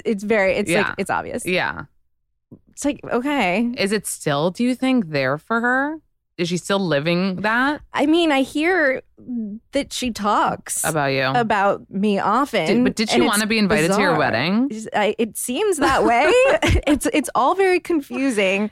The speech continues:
Speaker 2: Yeah.
Speaker 1: I'm just like, "We don't really
Speaker 2: Didn't you have, like, thirty
Speaker 1: talk."
Speaker 2: people at your wedding?
Speaker 1: Thirty-four.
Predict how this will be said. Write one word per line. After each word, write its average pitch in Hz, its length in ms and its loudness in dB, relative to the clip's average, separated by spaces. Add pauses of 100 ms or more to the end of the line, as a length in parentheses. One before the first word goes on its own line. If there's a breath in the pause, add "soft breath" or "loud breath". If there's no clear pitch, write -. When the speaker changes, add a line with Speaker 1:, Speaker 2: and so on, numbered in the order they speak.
Speaker 2:
Yeah. 175 320 0
Speaker 1:
I'm 269 100 2
just 294 160 2
like, 330 140 2
"We 320 180 0
don't 539 360 2
really 311 160 0
Speaker 2:
Didn't 381 220 4
you 466 120 4
have, 339 160 2
like, 294 160 0
thirty 175 420 -2
Speaker 1:
talk." - 80 0
Speaker 2:
people 202 300 2
at 214 80 0
your 226 140 0
wedding? 254 460 0
Speaker 1:
Thirty-four. 453 480 -2